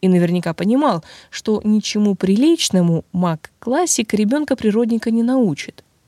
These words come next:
Да и про защиту не мог не знать. Любое магическое воздействие на студентов до шестнадцати лет осуществлялось с разрешения родителей. Правило касалось и тех, чьи родители обычные люди.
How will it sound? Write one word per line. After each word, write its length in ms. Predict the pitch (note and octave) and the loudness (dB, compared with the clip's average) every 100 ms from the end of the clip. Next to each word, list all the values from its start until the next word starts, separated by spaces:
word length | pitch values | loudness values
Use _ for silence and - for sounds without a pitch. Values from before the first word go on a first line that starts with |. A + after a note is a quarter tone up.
| _ _ _ _ - | _ _ _ _ -4
Да 120 | F3 | -2
и 100 | E3 | 0
про 140 | E3 | -2
защиту 480 | D#3 E3 - F3 G#3+ | -2 -4 -2 -2 2
не 120 | G#3 | 4
мог 240 | F3+ D#3+ G#3+ | 4 0 -2
не 80 | |
знать. 380 | A#3 C#4 A3+ - - _ _ _ _ - | 0 0 0 -2 -14 _ _ _ _ -2
Любое 480 | F3+ F3+ F#3 G3+ E3 | 0 2 2 2 0
магическое 680 | D#3+ E3+ F#3+ E3 - E3 | 0 -2 -2 -4 -6 -4
воздействие 760 | D#3+ D#3+ F3 C#4 D#4 - B3+ B3+ | -2 -2 0 0 0 0 2 2
на 100 | B3 | 0
студентов 600 | A#3+ B3+ A3 A#3 A3+ A3 | -2 -2 0 0 -2 -4
до 160 | F#3+ A3 | -2 -4
шестнадцати 560 | A#3+ A3+ A3+ A3 - A3 | -4 -4 -4 -4 -4 0
лет 280 | A3 A3 _ _ _ _ | 0 -2 _ _ _ _
осуществлялось 840 | A#3+ B3 A#3 A#3 A#3 C#4 D4 C#4 - | -4 -2 -2 -4 0 0 2 -2 -6
с 140 | - | -4
разрешения 800 | A3+ G#3 G3 F#3+ - A3+ A3+ A3+ | -2 0 0 0 0 2 2 2
родителей. 720 | G#3+ G3+ F3+ D#3 - C#3 F3+ - _ _ _ _ _ _ _ | 2 2 0 -2 -8 -10 -12 -16 _ _ _ _ _ _ _
Правило 400 | F3 G#3+ B3+ B3+ | 0 2 2 0
касалось 520 | - G#3 G#3 G3 F#3 - | -2 -4 -2 -2 -2 -4
и 120 | E3+ | -6
тех, 400 | - F#3 C4 - | -2 0 0 -4
чьи 220 | - F3+ | -4 -2
родители 640 | D#3+ D#3+ G#3 B3+ C#4 C#4+ - _ _ | -2 -2 -4 0 0 0 -2 _ _
обычные 640 | - A3+ F#3 G3 - A3+ A#3 | -2 0 2 0 0 0 0
люди. 380 | F3 D3 - | 0 -4 -8